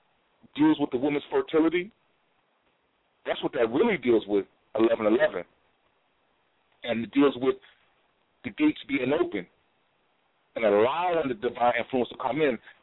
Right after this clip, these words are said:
That's the situation with the Earth's magnetic field now. The woman has the same thing in her body, which allows the sperm to get through or not get through. All right? Um,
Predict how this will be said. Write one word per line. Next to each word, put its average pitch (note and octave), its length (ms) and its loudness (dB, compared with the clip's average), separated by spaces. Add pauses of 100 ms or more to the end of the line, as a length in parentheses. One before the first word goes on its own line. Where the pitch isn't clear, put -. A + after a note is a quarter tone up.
(120)
That's - 280 -6
the D3 100 0
situation C3 580 -2
with A#2+ 160 4 (280)
the - 120 -6
Earth's B2+ 220 2
magnetic A#2+ 360 -2 (120)
field A#2 300 4
now. A#2 380 0 (120)
The F#2+ 60 -8
woman D3 280 0
has B2+ 140 -2
the - 160 -8
same B2 160 -2
thing A#2 160 -4
in A2 80 -4
her D#3+ 220 -4
body, F#2+ 340 -6 (380)
which A#2 200 -2
allows - 380 4
the - 60 -12 (100)
sperm A#2+ 220 -2
to G#2 80 -6
get B2 240 -4
through A#2+ 180 2
or G#2+ 60 0
not C#3 320 -4
get - 180 -10
through. F2 180 -6 (960)
All G2+ 120 2
right? A2 320 2 (420)
Um, A2 460 2